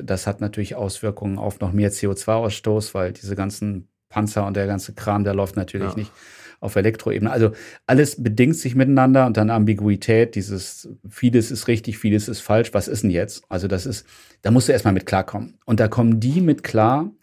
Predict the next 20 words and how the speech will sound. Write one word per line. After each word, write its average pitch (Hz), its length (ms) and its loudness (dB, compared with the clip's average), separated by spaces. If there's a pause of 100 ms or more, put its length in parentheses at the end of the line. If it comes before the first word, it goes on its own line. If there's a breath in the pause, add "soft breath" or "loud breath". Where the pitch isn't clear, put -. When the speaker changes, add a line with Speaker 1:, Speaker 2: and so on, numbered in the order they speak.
(420 loud breath)
Speaker 1:
die 120 80 2
sich 117 260 -2
dem 113 500 2 (640)
öffnen 135 360 2
und 135 120 -2
sagen, 117 220 0
"Ja, 113 280 2
das - 240 -6
ist 135 140 -6
jetzt 107 240 -4
die 101 40 -10
Phase. 117 500 -4 (580 soft breath)
Ich 117 160 -4
muss 120 160 2
einfach 113 300 -2
flexibel 139 520 0
und 120 120 2
kreativ 113 420 -2
damit 107 240 2
umgehen." 127 500 2